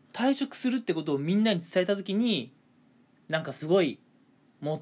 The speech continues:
たいない決断だね、ということをね、よく言われました。うん。やっぱりね、こう、せっかく大手に入ったのにとか、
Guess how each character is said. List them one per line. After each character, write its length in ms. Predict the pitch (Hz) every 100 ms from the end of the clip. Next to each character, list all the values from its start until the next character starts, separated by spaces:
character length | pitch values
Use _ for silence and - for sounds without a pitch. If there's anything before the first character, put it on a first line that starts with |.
| -
た 120 | 240
い 60 | 240
な 140 | 269
い 140 | 202 -
決 260 | 131 143
断 140 | 151 147
だ 100 | 151
ね、 120 | 180
と 240 | 165 - _ _ _ _ _ _ 226
い 80 | 233
う 40 |
こ 100 | 269
と 120 | 226
を 60 | 143
ね、 260 | 143 143 -
よ 120 | 170
く 120 | 170 127
言 80 |
わ 80 | 127
れ 80 | 139
ま 120 | 139
し 120 | 135
た。 180 | 123 - - _ _ _ -
う 60 | 135
ん。 160 | 107 - _ _ _ _ _
や 100 | 139
っ 20 |
ぱ 100 | -
り 80 | 226
ね、 240 | 147 139 - _
こ 240 | 135 117 113
う、 20 |
せ 120 | 180
っ 80 | 175
か 180 | 320 269
く 120 | -
大 180 | 277 285
手 120 | 190
に 100 | 147
入 140 | 139 165
っ 60 |
た 100 | -
の 60 | 113
に 40 |
と 120 | 107 -
か、 180 | -